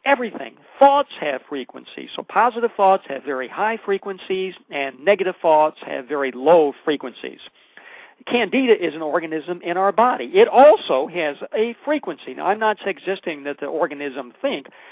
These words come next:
I'm suggesting that they are associated with a vibrational frequency. Everything in the universe has a, a different vibrational frequency. And as you know, there's a, a huge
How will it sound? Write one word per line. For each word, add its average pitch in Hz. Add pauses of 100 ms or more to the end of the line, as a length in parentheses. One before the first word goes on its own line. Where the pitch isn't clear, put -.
(120)
I'm 220
suggesting 156
that 143
they 147
are 151
associated 170
with 147
a 139 (120)
vibrational 185 (320)
frequency. 135
Everything 180
in 180
the 170
universe 143
has 135
a, 139 (300)
a 139
different 147
vibrational 135 (120)
frequency. - (800)
And 190
as 165
you 156
know, 151 (320)
there's 165
a, 139
a 131 (160)
huge 175